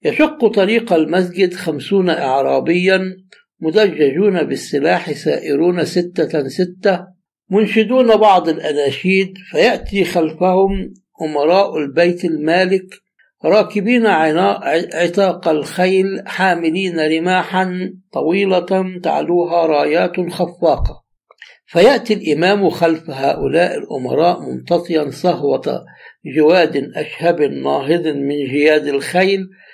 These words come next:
التي تربى في صحراء الجوف بشمال صنعاء، والتي تعدل خيول نجد سرعة ورشاقة وتزيد عليها علوا،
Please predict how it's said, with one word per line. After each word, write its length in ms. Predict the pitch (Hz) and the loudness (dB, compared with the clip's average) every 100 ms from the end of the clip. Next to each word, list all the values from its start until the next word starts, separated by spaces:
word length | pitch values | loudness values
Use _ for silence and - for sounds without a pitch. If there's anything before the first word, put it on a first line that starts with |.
| - - | -20 -8
التي 360 | 147 151 - 151 | -2 0 0 0
تربى 680 | - 180 196 147 147 131 | 0 2 2 0 -2 -2
في 120 | 151 127 | -4 -4
صحراء 640 | - - 156 165 165 170 | -4 -4 -2 0 -2 -4
الجوف 540 | 156 160 202 202 - - - - - - - - | -4 2 2 2 -2 -14 -4 -2 -2 -8 -20 -4
بشمال 600 | 160 170 160 175 156 143 | 0 2 4 4 2 0
صنعاء، 540 | 156 156 156 185 196 - _ - | -4 -2 2 2 0 -4 _ -6
والتي 500 | 147 175 208 226 220 | -2 0 2 2 0
تعدل 760 | 226 214 190 160 180 196 - | 2 2 4 2 2 0 -2
خيول 580 | - 156 160 170 156 143 | -6 -2 2 2 2 2
نجد 380 | 185 180 160 156 - _ _ _ _ | 0 0 -4 -16 -20 _ _ _ _
سرعة 600 | - 185 190 180 175 165 | -2 2 4 4 2 0
ورشاقة 760 | 139 131 - 175 180 190 180 | -2 -2 0 0 0 0 0
وتزيد 600 | 170 143 156 127 165 180 | 0 0 -2 -2 -2 0
عليها 560 | 160 135 151 175 151 160 | 2 2 2 2 4 4
علوا، 520 | 160 156 147 131 107 | 4 4 4 2 -2